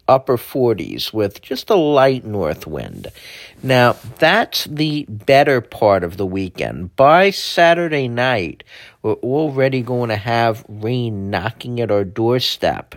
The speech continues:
at around midnight, and that is courtesy of an area of low pressure and an upper level low organizing over the southeast U S. So Saturday night, we're gonna see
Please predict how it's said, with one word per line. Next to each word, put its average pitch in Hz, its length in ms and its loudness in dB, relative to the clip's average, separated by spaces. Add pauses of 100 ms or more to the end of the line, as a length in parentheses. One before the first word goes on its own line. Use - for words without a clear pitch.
(120)
at 104 280 2
around 104 500 -4
midnight, 107 640 -2 (480)
and 117 300 0
that 127 420 2
is 165 220 0
courtesy 160 920 0
of 98 460 4
an 110 100 -4
area 113 360 0
of 107 140 -8
low 113 180 2
pressure 113 760 0
and 104 300 0
an 104 220 -4
upper 117 320 0
level 110 400 2
low 113 500 4 (500)
organizing 107 840 -2
over 101 460 0 (160)
the 104 80 -6
southeast 107 880 0 (140)
U 123 300 -2
S. - 560 0
So 98 440 2 (600)
Saturday 233 560 2
night, 226 260 2
we're 113 100 0
gonna 131 260 0
see 143 580 2